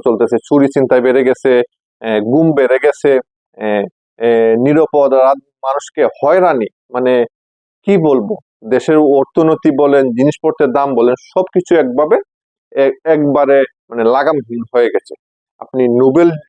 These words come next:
এ, নোবেল অর্জন করা এক কথা, আর দেশটা পরিচালনা করা অন্য জিনিস, যেটা ডক্টর মোহাম্মদ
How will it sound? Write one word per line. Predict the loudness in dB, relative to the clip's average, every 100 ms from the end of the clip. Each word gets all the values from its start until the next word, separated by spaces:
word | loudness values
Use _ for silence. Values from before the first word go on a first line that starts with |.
| _
এ, | -2 2 4 2 0 _ _ -8
নোবেল | -2 0 2 2 2 2
অর্জন | 0 -2 -6 -4
করা | 0 0
এক | -2 -4
কথা, | -2 0 -4 -6
আর | -6 -6 0
দেশটা | -2 0 -6 -2
পরিচালনা | -2 0 0 0 0
করা | 0 -2 -4 _ _ -4
অন্য | 0 2 2
জিনিস, | 2 0 0
যেটা | -2 0 -2 -4 _ _
ডক্টর | -6 -2 -2
মোহাম্মদ | 0 0 -2